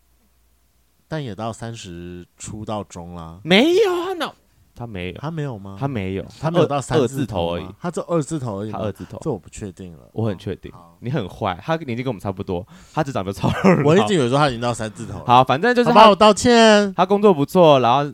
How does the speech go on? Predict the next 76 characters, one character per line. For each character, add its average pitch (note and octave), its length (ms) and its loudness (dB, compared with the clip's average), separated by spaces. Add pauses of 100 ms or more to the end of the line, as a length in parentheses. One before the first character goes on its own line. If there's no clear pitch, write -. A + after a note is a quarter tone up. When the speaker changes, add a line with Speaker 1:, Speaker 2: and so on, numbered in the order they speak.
(200)
Speaker 2:
就 C3+ 100 -6
是 D3 100 2
生 F3+ 160 -2
活 E3+ 160 4
过 F3 120 2
得 C#3 60 4
很， A2 220 -2
就 A2+ 100 -8
是 A2+ 80 -2
你 A#2 100 -4
知 A2+ 60 -10
道， G#2+ 280 2
非 C#3 100 -4
常 A#2+ 100 -6
精 A2+ 180 -10
致 A2 200 -4
化。 F#2 220 0 (260)
然 A#2+ 140 4
后 E3 80 2
呢， D#3 140 0
结 C#3 120 -2
果 C#3+ 260 4
一 B2 60 -2
到 D3+ 160 2
那 D3+ 80 -4
现 D3+ 160 -4
场 G2+ 200 -4
之 F#2+ 100 -4
后， A2+ 120 0 (140)
他 F#3+ 160 2
说 G3 260 0
原 F#3 120 6
本 G3+ 120 2
今 D#3+ 140 -6
天 F3 140 0
是 F#3 100 0 (240)
英 F#3 160 -6
文 A#2+ 240 0
局， G2+ 300 -6 (160)
但 F#3 140 -4
因 F3+ 80 -2
为 F3+ 40 0
他 F3+ 140 -2
有 F#3 40 0
两 B2 120 0
个 G#2 60 -4
外-， C#3+ 140 2 (260)
老 A2+ 120 2
外 C#3 100 4
朋 A#2 160 -4
友 G#2 80 -2
没 F#2+ 80 -4
有 G2 120 -2
来， C#2+ 140 -10 (300)
然 - 20 -20
后 A#3 100 6
我 B3 40 8
说 C#4+ 120 4 (100)
：“啊， C4+ 220 -4
我 D#3+ 80 0
都 A3+ 60 8
不 A#3 80 -2
知 - 20 2
道 C4+ 80 2
今 C4 120 -4
天 D4 100 -4
来 F#3+ 140 0
讲， F#3 160 -4
要 A#3 80 0
讲 E3+ 160 4
英 G#3 160 -2
文 F3+ 160 4
的。” C#3+ 180 0
我 E3 40 0
说 A#3 200 -2
：“干 C4+ 180 2